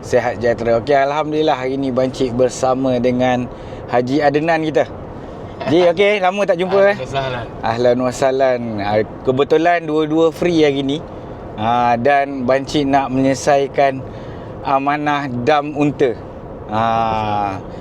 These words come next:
Speaker 1: dia memang rasa macam tak logik ada orang yang kena dam unta, tapi itulah ibadah haji. Ah, untuk mengelakkan was-was ke apa. Ah, kit-, bukan Bang Cik, eh, ah, bukan Bang Cik yang tentukan ni, tapi ustaz yang membimbing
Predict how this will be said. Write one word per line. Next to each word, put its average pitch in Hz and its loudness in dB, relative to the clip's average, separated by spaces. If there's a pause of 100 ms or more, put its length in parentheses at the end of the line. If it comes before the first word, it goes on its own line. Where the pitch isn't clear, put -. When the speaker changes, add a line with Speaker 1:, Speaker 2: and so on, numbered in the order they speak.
(240)
Speaker 1:
dia 156 2
memang 175 0
rasa 160 -2
macam 156 4
tak 143 2
logik 135 2
ada 127 2
orang 131 2
yang 123 -4
kena 127 2
dam 120 2
unta, 123 0
tapi 123 2
itulah 123 2 (720)
ibadah 165 2
haji. 156 -4 (400)
Ah, 110 0
untuk 117 0
mengelakkan 120 2
was-was 120 0
ke 113 0
apa. 151 2 (560)
Ah, 107 -2
kit-, 110 -4 (160)
bukan 131 2
Bang 160 0
Cik, 165 2
eh, 175 0
ah, 135 0
bukan 131 2
Bang 131 2
Cik 135 0
yang 127 2
tentukan 127 0
ni, 139 -4
tapi 117 0
ustaz 131 0
yang 123 2
membimbing 127 0